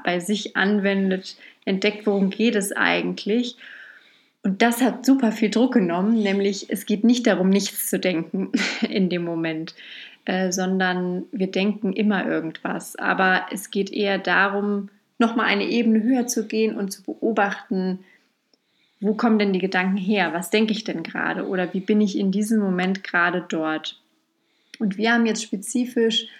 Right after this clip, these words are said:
ähm, uns damit beschäftigt, Achtsamkeit am Berg, Aktivitäten, wie ich schon vorher meinte, mit allen Sinnen wahrnehmen. Also man kann Achtsamkeit eigentlich überall im Alltag anwenden, ähm, was nicht heißt, dass wir jetzt den ganzen <laughs> Tag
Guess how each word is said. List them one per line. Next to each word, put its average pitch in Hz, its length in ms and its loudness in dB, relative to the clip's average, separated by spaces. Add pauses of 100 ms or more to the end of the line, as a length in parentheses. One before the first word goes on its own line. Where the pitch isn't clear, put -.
(480)
ähm, 208 300 0
uns 208 180 -2
damit 202 240 -2
beschäftigt, 233 920 0
Achtsamkeit 196 760 0
am 196 120 -2
Berg, 220 520 0
Aktivitäten, 220 1160 0 (200)
wie 226 120 0
ich 220 120 -4
schon 220 160 0
vorher 220 320 0
meinte, 208 380 0
mit 202 200 -2
allen 214 340 4
Sinnen 208 360 2
wahrnehmen. 180 580 -2
Also 190 260 -4
man 185 180 0
kann 202 200 -6
Achtsamkeit 214 800 -4
eigentlich 202 460 -6
überall 220 460 4
im 190 120 0
Alltag 190 540 -4
anwenden, 196 960 -2 (540)
ähm, 190 420 0
was 190 220 -2
nicht 220 220 4
heißt, 214 220 -2
dass 196 200 -2
wir 202 100 2
jetzt 196 280 -2
den 202 140 0
ganzen 214 460 2
<laughs> - 40 -16
Tag 220 360 0